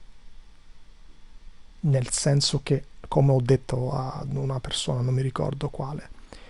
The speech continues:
se io faccio il lavoro come ho fatto per questo Meluzzi adesso,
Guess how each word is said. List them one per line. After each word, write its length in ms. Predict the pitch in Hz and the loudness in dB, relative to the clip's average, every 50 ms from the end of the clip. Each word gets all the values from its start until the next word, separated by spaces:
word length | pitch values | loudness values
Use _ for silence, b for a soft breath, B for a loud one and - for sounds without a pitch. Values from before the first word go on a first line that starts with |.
| b b b b b b b b | b b b b b b b b
se 240 | - - - - 143 | -6 -4 0 2 6
io 220 | 147 196 240 233 - | 8 8 10 8 8
faccio 400 | - - 175 165 - - - 139 | 6 4 2 4 4 2 2 4
il 60 | 135 | 6
lavoro 460 | 131 127 127 147 143 135 127 - - - - - - - - - | 6 8 8 10 10 10 8 6 4 -2 -12 -12 -12 -12 -10 -4
come 220 | - - 143 139 139 | 2 6 6 8 8
ho 40 | |
fatto 360 | 131 - - 135 131 - 135 120 | 6 6 4 4 4 4 2 2
per 120 | 131 - | 2 2
questo 300 | - 151 135 - - 131 | 2 2 0 2 4 6
Meluzzi 640 | 127 127 127 127 139 147 139 139 - - - - 123 | 8 8 8 8 8 8 6 4 4 0 2 2 2
adesso, 460 | 120 120 123 123 - - - - | 2 2 2 0 0 -2 -4 -4